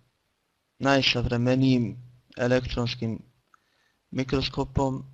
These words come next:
koji ima mogućnost da uveća predmet za stotinu hiljada puta. Rezultati su bili iznenađujući. Naime,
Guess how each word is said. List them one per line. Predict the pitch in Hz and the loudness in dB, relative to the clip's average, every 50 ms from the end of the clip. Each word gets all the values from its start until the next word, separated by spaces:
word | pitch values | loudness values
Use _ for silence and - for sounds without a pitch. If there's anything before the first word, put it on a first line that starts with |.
| - _ _ _ _ _ _ _ _ _ _ _ _ _ _ _ _ _ _ | -20 _ _ _ _ _ _ _ _ _ _ _ _ _ _ _ _ _ _
koji | - - 131 135 127 | -6 -2 0 0 0
ima | - 131 160 160 156 | 0 0 0 0 0
mogućnost | 156 147 139 131 147 151 156 - - - 147 139 131 135 | 0 0 0 0 2 0 0 0 -2 -2 -2 -2 -2 -2
da | 123 131 127 123 120 120 123 - - - - - _ _ _ _ _ - | 0 2 2 4 2 2 -2 -6 -10 -16 -20 -20 _ _ _ _ _ -4
uveća | 120 135 131 135 139 135 139 - 143 127 | -2 0 2 2 2 2 2 0 0 0
predmet | 120 123 120 120 123 120 123 123 120 120 | -2 -2 -2 -2 0 0 0 0 0 0
za | 123 117 117 | -2 -2 -4
stotinu | - - - 127 123 123 127 120 113 117 | -4 -4 -4 -4 -4 -4 -4 -2 -2 0
hiljada | 117 123 123 123 120 113 104 113 113 | 0 0 2 2 2 0 0 -2 -2
puta. | - - - 127 131 131 - - 131 120 110 - - - - - _ _ _ _ _ _ _ _ _ _ _ _ _ _ _ _ _ _ _ _ _ _ - | 0 2 2 4 4 2 2 4 4 4 4 4 -2 -12 -18 -20 _ _ _ _ _ _ _ _ _ _ _ _ _ _ _ _ _ _ _ _ _ _ -8
Rezultati | - 143 139 139 135 - - 151 151 160 156 - - | -6 -4 -4 -4 -4 -2 0 2 2 2 2 -2 -6
su | - - 135 | -10 -8 -6
bili | 143 135 135 131 131 131 131 131 - - _ _ _ _ | -4 -2 0 0 0 0 -2 -4 -8 -14 _ _ _ _
iznenađujući. | - 135 120 123 123 120 120 117 117 107 113 110 101 95 - - - 104 104 - _ _ _ _ _ _ _ _ _ _ _ _ _ _ _ _ _ _ _ _ _ - | -4 -2 -2 0 0 0 0 0 -2 -2 -2 -4 -4 -4 -6 -6 -6 -6 -8 -8 _ _ _ _ _ _ _ _ _ _ _ _ _ _ _ _ _ _ _ _ _ -4
Naime, | 131 135 135 135 131 127 123 123 127 127 | 2 4 6 6 6 6 6 4 2 2